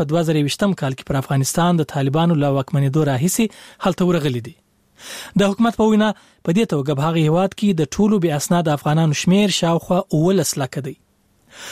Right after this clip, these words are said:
په تبعید کې د افغان خبریالانو د فدریشن ویاند حشمت وجداني هم یو له هغو کسانو دی چې پر افغانستان د طالبانو له واکمنېدو وروسته اسلام آباد ته تللی دی.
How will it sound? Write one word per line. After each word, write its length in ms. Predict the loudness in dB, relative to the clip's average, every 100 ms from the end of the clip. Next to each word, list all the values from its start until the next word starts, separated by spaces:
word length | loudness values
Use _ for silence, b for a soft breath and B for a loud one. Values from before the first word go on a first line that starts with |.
| B B
په 180 | 0 0 0
تبعید 260 | -2 -2
کې 240 | -2 0 2
د 20 |
افغان 260 | 0 0 0 0
خبریالانو 480 | 0 0 2 2 0
د 80 | -2
فدریشن 420 | -2 0 0 0 2
ویاند 420 | 2 2 2 0 -2
حشمت 400 | -2 -2 0 -2
وجداني 420 | -2 0 2 2
هم 160 | 2 2
یو 100 | 2
له 40 | 0
هغو 120 | 0 -2
کسانو 340 | -2 0 2 2
دی 80 | 0
چې 400 | -4 -16 -14 -6 -2
پر 100 | -2
افغانستان 600 | 0 -2 0 0 2 2 0
د 100 | -2
طالبانو 440 | -4 -2 0 0 0
له 100 | 0 -2
واکمنېدو 420 | -2 -2 0 2
وروسته 320 | 0 0 -2
اسلام 240 | 0 0 0
آباد 180 | 0 -4
ته 100 | -4
تللی 240 | -2 -2
دی. 60 | -6